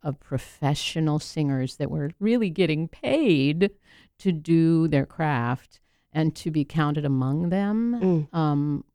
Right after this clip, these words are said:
Speaker 1: was something I'd been working toward for a long time. And to see that goal come to fruition was just,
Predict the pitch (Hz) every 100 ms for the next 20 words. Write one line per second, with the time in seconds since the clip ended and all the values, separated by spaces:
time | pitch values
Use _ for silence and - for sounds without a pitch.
0 | - 160 160 147 143 - 156 165 156 143
1 | 143 143 139 - 147 - 135 135 - 147
2 | 135 139 - 156 143 135 131 - - -
3 | 160 156 147 139 - 147 139 - 135 135
4 | 131 - - 147 139 135 135 135 135 -
5 | - - -